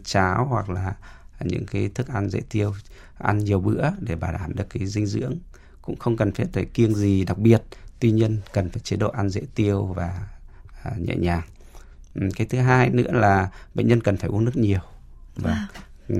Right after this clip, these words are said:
Speaker 1: tại vì trong cái bệnh sốt xuất huyết nó có cái hiện tượng là thoát dịch từ lòng mạch ra ngoài các gian bào cũng như các khoang, ừ, trong cơ thể, cho nên nó sẽ gây ra cái giảm cái lưu lượng tuần hoàn, ừ, trong lòng mạch, và như vậy việc, ừ,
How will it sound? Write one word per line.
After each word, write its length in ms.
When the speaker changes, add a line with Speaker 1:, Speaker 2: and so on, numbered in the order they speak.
Speaker 1:
tại 140
vì 140
trong 240
cái 80
bệnh 140
sốt 160
xuất 120
huyết 220
nó 140
có 180
cái 100
hiện 220
tượng 300
là 260
thoát 200
dịch 260
từ 160
lòng 260
mạch 240
ra 180
ngoài 420
các 180
gian 240
bào 320
cũng 160
như 180
các 200
khoang, 440
ừ, 60
trong 200
cơ 100
thể, 280
cho 140
nên 160
nó 120
sẽ 300
gây 300
ra 200
cái 160
giảm 300
cái 140
lưu 140
lượng 160
tuần 160
hoàn, 320
ừ, 60
trong 440
lòng 180
mạch, 140
và 80
như 140
vậy 180
việc, 180
ừ, 120